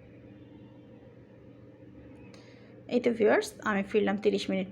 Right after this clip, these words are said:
পর। মাশাআল্লাহ, দেখতে কিন্তু চমৎকার হয়েছে। এখন আমি একটা স্টিক দিয়ে চেক করে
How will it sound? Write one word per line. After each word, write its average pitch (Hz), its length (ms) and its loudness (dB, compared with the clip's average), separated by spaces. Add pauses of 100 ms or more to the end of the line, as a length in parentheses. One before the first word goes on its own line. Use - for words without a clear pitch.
(100)
পর। 202 140 4 (1600)
মাশাআল্লাহ, 196 540 -2 (180)
দেখতে 185 280 -4
কিন্তু 202 180 -4 (100)
চমৎকার 214 480 0
হয়েছে। 180 300 -2 (260)
এখন - 220 -10
আমি 190 180 -2
একটা - 200 -2 (1000)
স্টিক 208 240 -4 (100)
দিয়ে 208 220 6
চেক 202 120 2 (100)
করে 185 120 2